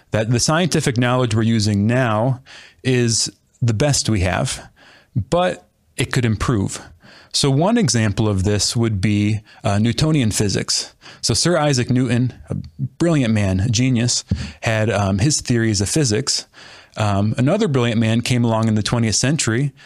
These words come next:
uh, Albert Einstein, and came up with a theory of relativity. Now,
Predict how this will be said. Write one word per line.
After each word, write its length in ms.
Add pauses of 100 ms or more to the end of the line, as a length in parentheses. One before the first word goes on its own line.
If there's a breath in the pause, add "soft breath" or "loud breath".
(180 loud breath)
uh, 240
Albert 320
Einstein, 520
and 80
came 240
up 140
with 120
a 60
theory 300
of 80
relativity. 680 (580 loud breath)
Now, 400